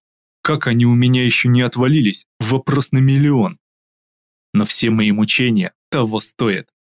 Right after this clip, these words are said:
Видеть разомлевшую от всех моих стараний Мили бесценно. Душу бы продал, лишь бы смотреть на это до бесконечности.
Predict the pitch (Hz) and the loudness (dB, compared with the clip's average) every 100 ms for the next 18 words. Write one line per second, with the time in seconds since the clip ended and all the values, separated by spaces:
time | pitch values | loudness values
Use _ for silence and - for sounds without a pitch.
0 | _ 98 92 110 107 - - 127 117 117 | _ -6 -2 -2 -2 -4 -6 -4 -2 0
1 | 113 113 - - 110 - - - 117 - | 0 0 -2 -4 -4 -6 -10 -6 -6 -2
2 | 107 101 - 110 110 104 104 123 113 90 | -2 -2 -4 -2 0 2 2 2 0 -2
3 | _ - 120 - - - 117 98 90 87 | _ -6 -4 -6 -10 -6 -2 -2 -4 -10
4 | _ _ _ _ - 113 147 - 104 107 | _ _ _ _ -6 -2 -2 -2 -2 -4
5 | - 113 110 110 92 - _ - 104 107 | -2 -4 -2 -2 -4 -8 _ -4 0 0
6 | 104 101 101 107 104 117 - 107 104 104 | 0 -4 -4 -4 -2 -4 -2 -2 -2 -4
7 | 92 107 113 104 - 110 104 - 101 - | -6 -6 -4 -4 -4 -2 0 -2 -4 -6
8 | - | -10